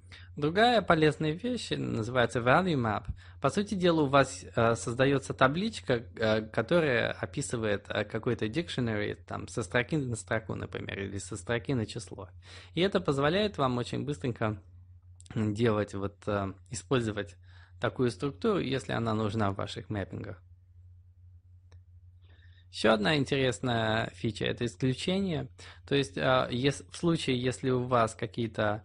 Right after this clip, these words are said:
проверки не проходят на этапе мэппинга, вы можете именно там определить исключение и описать, а,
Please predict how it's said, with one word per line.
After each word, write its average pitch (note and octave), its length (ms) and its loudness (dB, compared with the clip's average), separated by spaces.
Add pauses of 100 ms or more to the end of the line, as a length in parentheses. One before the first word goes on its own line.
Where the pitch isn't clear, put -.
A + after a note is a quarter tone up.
(340)
проверки A2 640 2
не G#2+ 300 -2
проходят A2 640 -2 (180)
на A#2 100 0
этапе C3 340 0
мэппинга, D#3 480 0
вы C#3+ 120 2
можете E3 400 0
именно A2+ 340 0
там G#2+ 380 0 (380)
определить B2 580 -2
исключение D#3 840 -2 (200)
и E3+ 140 0
описать, - 720 -4
а, G#2+ 300 0